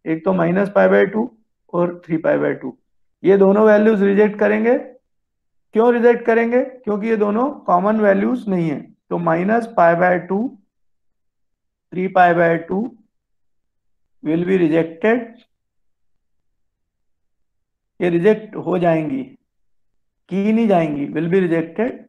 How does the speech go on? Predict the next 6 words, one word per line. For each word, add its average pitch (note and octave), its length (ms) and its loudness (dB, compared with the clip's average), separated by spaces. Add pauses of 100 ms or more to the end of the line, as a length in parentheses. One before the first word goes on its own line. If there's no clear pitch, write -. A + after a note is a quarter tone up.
(1040)
because F#3 760 0 (1900)
they D#3+ 300 -4
are E3+ 300 2 (260)
not F3 480 -4 (1900)
common D#3+ 340 -2
values B2+ 440 -2